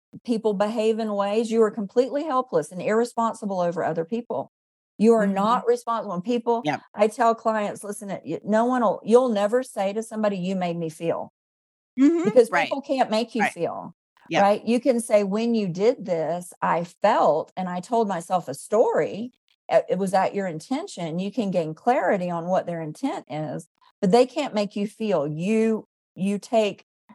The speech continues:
Speaker 1: whatever they said, and then you generate the feeling, right?
Speaker 2: Yes.
Speaker 1: And so that's important to know. And then, of course, fear and present danger is a real feeling. Everything else, anxiety, depression,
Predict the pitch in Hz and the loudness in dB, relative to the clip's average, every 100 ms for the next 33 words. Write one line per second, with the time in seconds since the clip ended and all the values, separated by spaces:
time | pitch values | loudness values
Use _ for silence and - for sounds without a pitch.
0 | _ 180 196 196 190 180 180 - 208 240 | _ 2 4 4 2 0 -2 0 0 0
1 | 247 - 175 175 202 208 185 208 190 170 | -4 -8 -8 -6 -4 -2 -2 -2 -2 -4
2 | 156 151 139 - 151 - 135 - - 151 | -6 -6 -8 -8 -12 -10 -10 -12 -12 -8
3 | 165 185 208 _ - 156 143 123 131 - | -6 -6 -10 _ -2 0 0 -2 -6 -14
4 | _ _ _ _ - 196 190 - - 175 | _ _ _ _ -4 -2 -2 -6 2 2
5 | 190 247 233 240 165 202 202 151 180 214 | 4 0 0 2 0 -2 -4 -4 -2 -2
6 | 196 202 220 214 - - 247 220 180 202 | -2 -4 -2 -2 -4 -6 -2 4 4 2
7 | 262 196 190 214 175 190 - 233 285 233 | -2 -6 -6 -2 -2 -4 -6 -6 -4 -4
8 | 165 165 170 170 165 160 147 175 240 262 | -2 -4 -2 -4 -2 -2 -2 -4 -4 -4
9 | 185 - 247 330 339 269 254 226 - 185 | -4 -2 -2 -2 -6 -4 -4 -4 -6 -6
10 | 180 220 240 180 156 175 - 226 262 - | -4 -2 -2 -2 -4 -8 -4 -4 -4 -8
11 | 170 147 | -8 -8